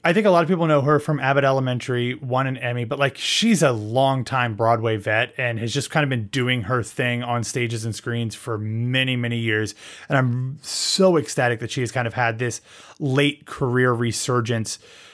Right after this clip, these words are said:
uh, because of Abbott Elementary to kind of make her, honestly, the, the, the type of star that she always should have been.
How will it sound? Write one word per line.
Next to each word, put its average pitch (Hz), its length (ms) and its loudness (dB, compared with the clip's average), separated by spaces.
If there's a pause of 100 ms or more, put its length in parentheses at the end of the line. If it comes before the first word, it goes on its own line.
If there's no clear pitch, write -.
(220)
uh, 123 280 0
because 139 460 2
of 127 140 2
Abbott 120 200 4
Elementary 117 460 0
to 107 60 -4
kind 143 180 -2
of 113 80 0
make 120 380 -2
her, 117 600 0 (1040)
honestly, 143 560 0
the, 135 280 -2
the, 127 200 -2
the 135 120 -2
type 143 260 0
of 127 140 -4
star 123 240 2
that 113 100 -2
she 131 160 -6
always 117 540 0
should 107 220 -6
have 95 180 -8
been. 131 320 -12